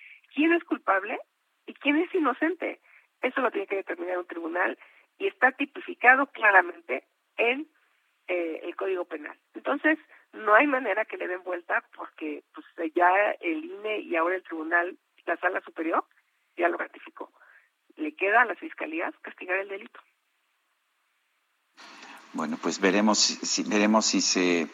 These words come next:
Speaker 2: si se aplican las procuradu-, procuradurías especializadas a eso, porque tenemos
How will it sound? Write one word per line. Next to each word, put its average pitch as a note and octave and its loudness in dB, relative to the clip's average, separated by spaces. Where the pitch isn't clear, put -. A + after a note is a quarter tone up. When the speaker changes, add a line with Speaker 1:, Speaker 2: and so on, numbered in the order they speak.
Speaker 2:
si - -4
se E2 2
aplican G2 4
las F2+ 4
procuradu-, F2+ 2
procuradurías G2+ 4
especializadas G2+ 4
a G2 12
eso, A#2+ 2
porque D#2+ -2
tenemos A2 4